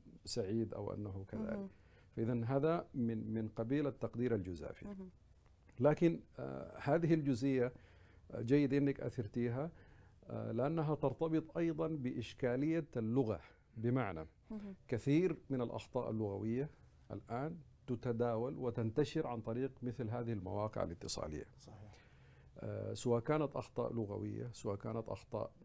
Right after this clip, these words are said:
Speaker 1: مطبعية، دعنا نقول، سواء
Speaker 2: مم.
Speaker 1: كان أخطاء معلوماتية حتى.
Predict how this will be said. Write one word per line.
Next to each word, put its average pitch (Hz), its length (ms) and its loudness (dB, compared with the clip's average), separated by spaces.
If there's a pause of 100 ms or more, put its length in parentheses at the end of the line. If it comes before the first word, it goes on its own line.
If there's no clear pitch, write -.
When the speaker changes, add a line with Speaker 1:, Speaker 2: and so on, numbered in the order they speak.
(220)
Speaker 1:
مطبعية، 113 840 2
دعنا 107 340 -4
نقول، 123 380 -2
سواء 135 200 2
Speaker 2:
مم. 104 80 -4
Speaker 1:
كان 175 240 0 (380)
أخطاء 147 480 -4
معلوماتية 143 800 0
حتى. - 340 -12